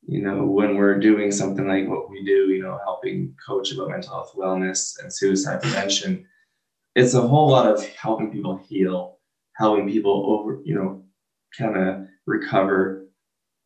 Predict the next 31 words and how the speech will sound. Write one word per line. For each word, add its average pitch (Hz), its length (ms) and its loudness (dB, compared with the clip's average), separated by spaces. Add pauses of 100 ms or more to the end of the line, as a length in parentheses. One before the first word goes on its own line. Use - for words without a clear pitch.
kinda 95 200 0
move 101 320 2
past 95 600 0 (120)
the - 160 2
different 98 340 0
things 95 300 2
that - 120 -6
they've 98 140 -2
had 92 140 2
in 92 80 4
their 92 100 2
life. - 340 0 (880)
And, 113 520 4 (1080)
you 123 80 0
know, 120 140 4
what 127 180 6
comes 135 220 6
to 123 80 2
mind 110 260 6
when 110 120 4
I 104 100 -4
think 110 180 2
about 101 220 0
those - 240 -8
things 98 300 -12
is - 360 -8 (460)
I - 20 2
really 117 260 6
love 107 240 4
this 101 180 -2
book - 420 0